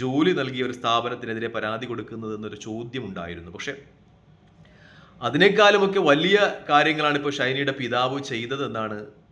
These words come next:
ലാസ്റ്റിൽ കിട്ടുന്ന വോയിസ് റെക്കോർഡുകളൊക്കെ പുറത്തു വരുമ്പോൾ മനസ്സിലാകുന്നത്. പ്രത്യേകിച്ചും ഇന്നും ഇന്നലെയുമൊക്കെ ആയിട്ട് മറുനാടനൊക്കെ പ്രസിദ്ധീകരിക്കുന്ന ചില വോയിസ് ക്ലിപ്പുകളിൽ ഈ ജ്ഞാനായ സഭയുടെ, ഏ, നേതൃത്വവുമായി ബന്ധപ്പെട്ട ഒരാൾ പറയുന്ന ഒരു വോയിസ് ക്ലിപ്പുണ്ട്. കാരണം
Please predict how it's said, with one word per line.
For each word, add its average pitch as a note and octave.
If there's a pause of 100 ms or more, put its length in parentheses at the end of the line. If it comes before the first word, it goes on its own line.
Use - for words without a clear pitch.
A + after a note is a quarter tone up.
(240)
ലാസ്റ്റിൽ A#2+
കിട്ടുന്ന A2+ (160)
വോയിസ് A2+
റെക്കോർഡുകളൊക്കെ G2+
പുറത്തു G2
വരുമ്പോൾ G2 (120)
മനസ്സിലാകുന്നത്. F#2
പ്രത്യേകിച്ചും A2 (580)
ഇന്നും C3+
ഇന്നലെയുമൊക്കെ C#3+
ആയിട്ട് C3
മറുനാടനൊക്കെ C3
പ്രസിദ്ധീകരിക്കുന്ന A#2+ (580)
ചില A#2 (300)
വോയിസ് C3
ക്ലിപ്പുകളിൽ A2+ (240)
ഈ - (580)
ജ്ഞാനായ C#3
സഭയുടെ, C#3 (340)
ഏ, A#2 (320)
നേതൃത്വവുമായി C3
ബന്ധപ്പെട്ട A#2 (280)
ഒരാൾ A#2+ (100)
പറയുന്ന A#2
ഒരു G#2+
വോയിസ് A#2
ക്ലിപ്പുണ്ട്. G2+
കാരണം G#2+